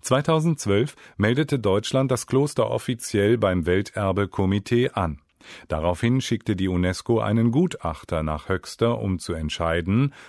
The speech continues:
Welterbe oder nicht. Auch die Stadt Schwerin würde sich mit ihrem Schloss gerne um den Welterbetitel bewerben und versucht deshalb, auf die deutsche Vorschlagsliste zu kommen. Wenn das gelingt,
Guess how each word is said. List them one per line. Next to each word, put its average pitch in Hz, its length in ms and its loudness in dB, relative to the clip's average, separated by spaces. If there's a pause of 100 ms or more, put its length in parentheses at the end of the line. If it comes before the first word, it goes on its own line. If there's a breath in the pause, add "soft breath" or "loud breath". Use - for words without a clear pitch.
(140 loud breath)
Welterbe 104 840 0 (140)
oder 135 320 0
nicht. - 460 -2 (760 loud breath)
Auch 101 220 0
die 147 120 0
Stadt 143 300 -2
Schwerin 113 720 2 (220 loud breath)
würde 135 260 2
sich 139 220 -4
mit 107 120 -2
ihrem 117 280 0
Schloss - 520 -4
gerne 85 500 0
um 92 180 -2
den 87 180 0
Welterbetitel 92 840 -2
bewerben 107 560 2
und 127 240 0
versucht 123 500 -2
deshalb, 98 500 -2 (240 loud breath)
auf 101 180 0
die 107 160 0
deutsche 98 400 0
Vorschlagsliste 78 1000 -6
zu - 140 -10
kommen. 78 300 -6 (640 loud breath)
Wenn 95 160 0
das 139 320 0
gelingt, 104 480 -2